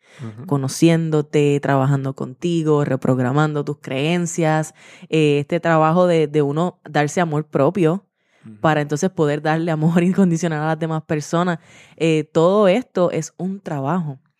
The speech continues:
Speaker 2: Y, y definitivamente tú tienes que ir dando esos pasos para ir convirtiéndote en la persona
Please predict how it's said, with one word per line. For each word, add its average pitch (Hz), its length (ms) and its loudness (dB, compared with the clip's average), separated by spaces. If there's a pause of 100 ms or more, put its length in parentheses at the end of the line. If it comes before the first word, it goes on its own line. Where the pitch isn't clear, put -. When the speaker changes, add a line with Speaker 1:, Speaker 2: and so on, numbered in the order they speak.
(440)
Speaker 2:
Y, 160 640 0
y 175 120 2
definitivamente 165 840 2
tú 160 280 0
tienes 165 400 -4
que 170 120 -6
ir 170 80 0
dando 165 220 0
esos 190 180 -2
pasos 247 440 -2
para 139 240 -2
ir 131 80 -6
convirtiéndote 175 920 -2
en 165 80 -4
la 156 120 -4
persona 202 640 0